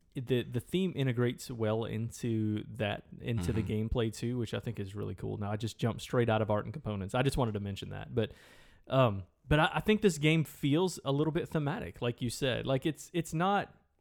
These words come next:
Speaker 1: you know, rolling dice to destroy zombies or anything like that.
Speaker 2: Mm-hmm.
Speaker 1: But the things that you do make sense. You know, it makes sense that if you're sending an engineer to go build, it's, you're gonna get a benefit from that, as
Speaker 2: Yeah.
Speaker 1: opposed to having a,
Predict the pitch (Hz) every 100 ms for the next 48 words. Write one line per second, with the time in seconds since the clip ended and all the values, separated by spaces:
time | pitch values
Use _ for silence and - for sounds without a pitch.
0 | _ _ _ _ _ - 185 95 98 123
1 | 156 160 131 135 135 - 127 113 - 131
2 | 117 107 113 123 123 113 110 110 113 120
3 | 107 101 92 135 151 110 170 - - _
4 | - 147 220 190 107 - - 143 151 151
5 | - 214 180 185 151 135 120 160 190 131
6 | 123 - - 139 90 - - 135 143 143
7 | 143 143 147 - 165 165 - - 113 127
8 | - 143 139 131 147 135 131 131 123 131
9 | 127 120 123 127 110 - 113 113 113 110
10 | 104 - - - _ - - 131 113 156
11 | 131 113 120 - 123 151 139 135 131 147
12 | 139 175 214 - - 110 101 95 95 123
13 | 123 123 139 127 127 123 123 120 113 107
14 | 107 104